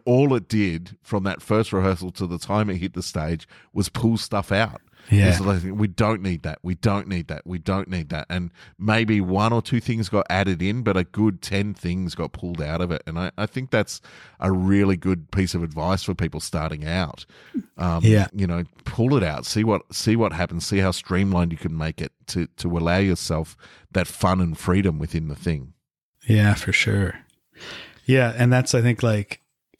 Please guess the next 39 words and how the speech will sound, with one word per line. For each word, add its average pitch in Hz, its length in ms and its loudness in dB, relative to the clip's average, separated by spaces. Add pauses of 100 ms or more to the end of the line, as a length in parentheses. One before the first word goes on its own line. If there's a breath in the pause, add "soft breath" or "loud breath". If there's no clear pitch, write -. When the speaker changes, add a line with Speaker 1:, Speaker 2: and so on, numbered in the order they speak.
(180)
Speaker 2:
okay, 135 400 0
so 139 180 2
we're, 131 240 2
we're 123 200 4 (260)
coming 147 220 4
up 113 160 2
on, 90 160 0
like, 85 200 -2 (400)
time 104 200 2
to - 120 -6
start 98 260 -2
wrapping 95 340 -2
up 101 160 0
soon, 107 200 -4
I 107 60 -4
Speaker 1:
Yeah, 104 200 4
Speaker 2:
think. 90 100 0
Speaker 1:
yeah. 92 180 0
Speaker 2:
But, 101 160 -2 (540 loud breath)
but, 117 340 0
uh, 117 440 4 (240)
but 120 140 2
let's, 127 220 2
let's 139 200 2
just, 143 220 0 (160)
let's 143 160 2
do 151 120 2
this. 131 140 4
So 117 220 2
let's 123 220 -2
start 139 220 2
from 131 80 2
the 120 60 2
beginning. 117 500 0 (600)
We're 117 100 2
gonna 123 120 6
build 120 220 4
a - 20 -4
format. 95 520 0